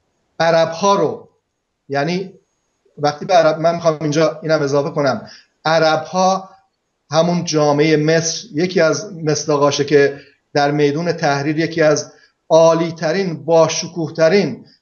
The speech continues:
روابط انسانی رو، مخصوصاً اینجا می‌خوام اشاره کنم در رابطه با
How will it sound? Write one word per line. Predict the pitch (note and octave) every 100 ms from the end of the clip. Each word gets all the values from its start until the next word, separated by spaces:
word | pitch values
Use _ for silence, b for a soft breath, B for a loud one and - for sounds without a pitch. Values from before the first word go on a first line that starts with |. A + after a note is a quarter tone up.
| _
روابط | C3+ E3 D#3+ D3+ F#3+ G3+
انسانی | E3 D3+ D#3+ D3 D#3+
رو، | E3 D#3+ D#3+ B _ _
مخصوصاً | C#3+ D3 G3+ A3+ - - F#3+ G3
اینجا | G3+ E3 E3+
می‌خوام | E3 E3 D#3
اشاره | C#3 C#3+ D3+
کنم | D#3 D#3
در | D3 C#3
رابطه | C#3 C3+ D#3
با | D3 D3 -